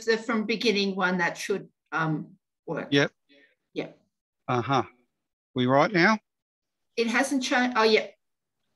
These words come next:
Speaker 1: Uh, we're also, uh, Jeff, we're also seeing your trailing screen. So what you'll actually have to do is there'll be an option up the top that you need to mirror screens. I'm guessing you've got two screens.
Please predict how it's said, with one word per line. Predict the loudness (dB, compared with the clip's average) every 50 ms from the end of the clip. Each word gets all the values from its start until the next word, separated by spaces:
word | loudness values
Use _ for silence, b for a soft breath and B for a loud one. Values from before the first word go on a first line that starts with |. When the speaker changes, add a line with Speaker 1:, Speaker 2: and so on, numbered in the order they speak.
| _
Speaker 1:
Uh, | 4 6 6 8 6 6 2 2
we're | 2 4 4 4
also, | 4 2 0 2 2 2
uh, | 2 2 2 0 -2 -2 -2 -2
Jeff, | 0 -2 -2 -2 -2 -4
we're | -4 -4
also | -4 -4 -2 -2 -4 -4
seeing | -4 -4 -2 -2 0 0
your | -2 -4
trailing | -4 -4 -2 -2 0 -2 -2 -4 -6 -6
screen. | -8 -8 -4 -2 0 0 2 0 -2 -2 B B B B B _
So | -6 -2 0 2
what | 2 2 0 -2
you'll | 0 0 2
actually | 2 2 0 -2 -4 -2
have | 0 0 0 0 -2 -4
to | -8
do | -8 -6 -6 -6 -6 -8 -8 -8
is | -6 -4
there'll | -2 -2 0
be | 0 0
an | 0 0
option | 0 0 -2 -2 -4 -2 -2
up | -2 -2 -4 -6
the | -8 -8
top | -4 0 0 0 0 -2 -6 b b b b b -6
that | -6 -4 -2
you | 0 2
need | 4 4 4 4
to | 2 0
mirror | 0 2 2 2 2 2 0
screens. | 0 -4 -8 -6 -6 -4 -4 -2 -2 -4 -4 -2 -2
I'm | 0 0
guessing | 2 2 0 0 0 0 0
you've | 0 -2 -4
got | -2 -4 -4 -4 -4
two | -4 -2 -2
screens. | -2 -2 -2 -2 0 0 0 0 0 -4 -6 -10 -14 -16